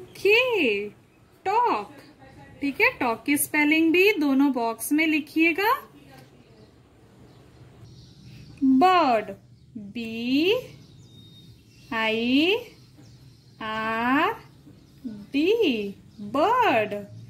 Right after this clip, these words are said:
बर्ड की स्पेलिंग ये दोनों box में लिखिएगा। अब आते हैं like। Last हमारा क्या है? like। एल आई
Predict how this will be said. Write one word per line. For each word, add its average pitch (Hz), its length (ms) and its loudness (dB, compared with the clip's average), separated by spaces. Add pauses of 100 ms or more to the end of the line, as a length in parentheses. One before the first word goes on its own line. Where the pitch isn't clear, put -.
(260)
बर्ड 220 240 -4
की 254 160 -4
स्पेलिंग 277 440 2
ये 370 80 2
दोनों 220 360 0
box 202 400 -4
में 415 160 0
लिखिएगा। 415 600 2 (720)
अब 226 120 -6
आते 226 260 -4
हैं 403 200 4
like। 392 520 0
Last 208 400 -8
हमारा 302 240 0
क्या 339 180 -2
है? 415 140 2 (120)
like। 359 420 0 (760)
एल 233 540 0 (920)
आई 226 720 0